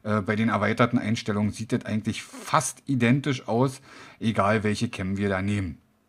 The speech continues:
Ja, dann würde ich sagen, dann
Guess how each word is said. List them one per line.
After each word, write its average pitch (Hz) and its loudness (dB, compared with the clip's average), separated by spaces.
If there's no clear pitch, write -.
Ja, 107 4
dann 160 4
würde 220 0
ich 185 -4
sagen, 147 4
dann 131 2